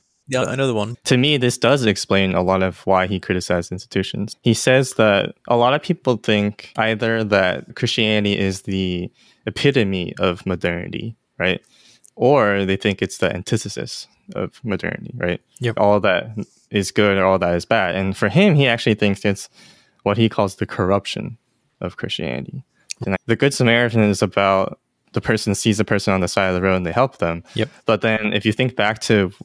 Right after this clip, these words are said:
Speaker 2: why he even said the, the parable, the, the person was asking, "Who is my neighbor?" Right? And so most of us take away from that story that we should help people that are on the side of the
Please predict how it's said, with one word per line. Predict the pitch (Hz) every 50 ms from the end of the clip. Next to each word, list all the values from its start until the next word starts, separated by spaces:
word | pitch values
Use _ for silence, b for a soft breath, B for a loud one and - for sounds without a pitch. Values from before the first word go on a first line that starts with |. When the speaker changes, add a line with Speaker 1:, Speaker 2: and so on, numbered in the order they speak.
| - -
Speaker 2:
why | 123 104 92 98 101 107 107
he | 107 110 107
even | 107 101 92 101 92 90
said | - - - 101 98 90 95
the, | - 98 87 85 85 - 117 - - _ _ - 165 -
the | -
parable, | - - 120 131 127 107 98 92 90 92
the, | 85 95 95 - 110 -
the | - 104 92 90 87
person | - - 120 113 - - 107
was | 98 90 -
asking, | 95 101 110 110 - - 101 92 90 90 92 b b b -
"Who | - 139 139
is | 131 117 104
my | 98 92 87
neighbor?" | 85 90 92 92 92 - 85 95 101 - _ _
Right? | 98 90 92 90 - _
And | - 127 117 110
so | - - 113 110 107 101 - - -
most | 110 110 113 127 131 - -
of | 139 120
us | 120 107 - -
take | - - 120 117 -
away | 110 95 95 95 107 107
from | - - 98 98
that | 92 87 -
story | - - - 104 107 104 98 92 90 92
that | 98 95 90 - - - _ _ _ _ _ _ _ _
we | - 113
should | 104 - - 104
help | - - - 110 107 -
people | - 110 101 - - 98 87
that | - 92 90
are | 87 - - 90
on | 90 92 90 87
the | 87
side | - - 90 90
of | 87 87
the | 85